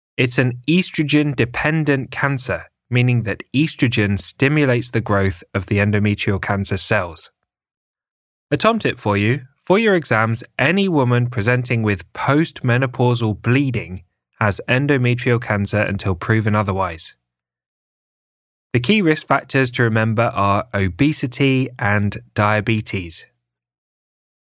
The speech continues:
Let's talk about endometrial hyperplasia.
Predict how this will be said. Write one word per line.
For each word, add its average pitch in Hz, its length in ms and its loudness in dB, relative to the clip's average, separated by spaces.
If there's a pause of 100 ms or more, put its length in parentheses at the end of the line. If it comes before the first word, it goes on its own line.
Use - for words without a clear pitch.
Let's 226 140 4
talk 190 240 2
about 127 320 2 (100)
endometrial 123 1080 0
hyperplasia. 117 1080 -2